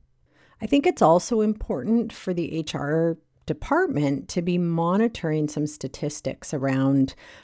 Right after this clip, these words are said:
well-being, health, sick time, and also benefits usage. Even though you don't know who's accessing those services, looking at how employees are accessing them or what they're using the most can sometimes provide clues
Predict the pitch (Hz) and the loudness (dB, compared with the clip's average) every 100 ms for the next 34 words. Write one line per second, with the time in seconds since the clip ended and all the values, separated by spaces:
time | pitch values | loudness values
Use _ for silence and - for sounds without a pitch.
0 | _ 160 147 139 139 143 139 139 139 135 | _ 0 2 0 0 2 2 2 2 2
1 | 131 - 135 135 139 - - - 151 - | 0 -4 -2 -2 -4 -8 -6 -6 -6 -8
2 | - 135 131 131 - 151 185 - 320 262 | -4 -2 0 0 0 0 2 0 -2 -2
3 | 135 - - - - 123 120 - - - | 0 0 -2 -6 -6 -8 -8 -12 -12 -14
4 | - _ _ _ _ - - - 247 330 | -16 _ _ _ _ -20 -16 -4 2 4
5 | 320 196 165 139 160 156 147 131 135 127 | 6 4 2 0 0 2 0 0 0 2
6 | 143 170 - - 160 151 - - - 165 | 0 0 -2 -6 -6 -6 -10 -10 -6 -4
7 | - 202 202 - 220 208 202 220 - 147 | -4 -2 -2 0 2 2 2 -2 -2 -2
8 | 170 208 - 262 277 262 - - - - | -2 -2 -2 -2 -2 -4 -8 -18 -12 -2
9 | 180 277 - 370 302 180 170 151 156 156 | 2 2 2 0 0 0 -2 0 2 2
10 | - 156 - 160 156 147 143 139 - 135 | 0 -2 -4 -2 0 0 -2 -4 -8 -8
11 | - 214 294 - 269 262 139 135 131 135 | -4 -2 -2 -2 -6 -4 -2 0 2 0
12 | 131 139 185 202 151 156 147 143 143 160 | -2 0 0 0 -2 0 0 -2 -2 -4
13 | 151 151 143 131 156 214 143 156 - - | -2 0 0 2 2 0 0 -4 -10 -6
14 | 185 - 247 294 - 302 262 - - 170 | -6 -2 0 0 0 4 4 2 -2 2
15 | 160 156 - - 247 226 156 | 2 2 -2 0 2 4 2